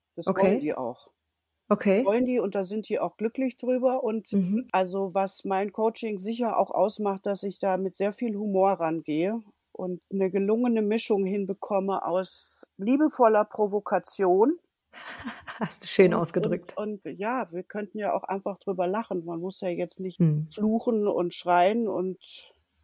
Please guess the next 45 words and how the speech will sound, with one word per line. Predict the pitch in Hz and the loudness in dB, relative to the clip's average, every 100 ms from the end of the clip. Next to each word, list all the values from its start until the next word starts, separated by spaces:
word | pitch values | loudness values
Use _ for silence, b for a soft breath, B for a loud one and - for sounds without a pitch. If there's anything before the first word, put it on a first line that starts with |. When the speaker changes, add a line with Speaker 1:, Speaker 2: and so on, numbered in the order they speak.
| _ _ _ _ _ _ _ _ _ _ _ _ | _ _ _ _ _ _ _ _ _ _ _ _
Speaker 1:
da | 190 175 170 175 101 - | 0 4 6 4 2 -2
das | 170 - - | -6 -6 -10
als | - 160 160 - | -4 -4 -4 0
Drama | 151 160 220 233 | 6 6 6 2
betrachten, | 220 - 208 202 - 226 | 0 -2 -2 -2 -4 -6
sondern | 196 190 185 185 | -4 -2 -2 -4
einfach | - 190 202 190 | -4 -6 -8 -8
als | 175 175 | -8 -8
das, | - 208 - | -8 -8 -4
was | 185 - | -4 -4
es | 180 | -8
ist. | - 330 - - _ | -4 -4 -4 -20 _
Und | 175 170 | -10 -6
dass | 175 - | -8 -6
das | 190 - | -10 -4
auch, | 180 180 | -2 0
dass | 185 - | -2 -4
es | 185 - | -6 -2
ganz | 180 180 | -2 0
leicht | 196 269 - | 2 2 0
geht, | 190 165 - - | -4 -4 -6 -10
das | 165 - | -10 -8
wieder, | 175 165 156 143 - _ _ _ _ _ _ | -6 -4 -4 -6 -14 _ _ _ _ _ _
also | 165 160 160 | -10 -8 -8
ich | 160 - | -8 -10
zeig | - 214 254 - | 2 2 2 0
denen | 185 165 | 0 0
das | 147 - | -2 -4
ja, | 165 147 | -4 -2
wie | 156 165 | -4 -8
schnell | - 180 170 170 151 131 | -4 2 4 4 0 -4
da | 156 143 | -4 -2
ein, | 139 139 - | -2 -4 -4
ein | 147 139 | -6 -8
Zimmer, | - 185 180 160 | -8 -4 -2 0
das | 151 - - | -2 -6 0
gerade | 156 160 170 | 4 4 4
noch | 160 147 | 0 0
aussieht, | 135 160 175 156 | 0 0 -2 -2
als | 156 165 | -4 -4
hätte | 160 | -8
die | 151 | -6
Bombe | - 151 185 202 | 0 0 2 0
eingeschlagen, | 175 202 208 - 208 208 220 | 0 0 -2 -2 0 0 0
gefühlt. | 214 226 254 254 269 - | -2 -2 2 4 4 0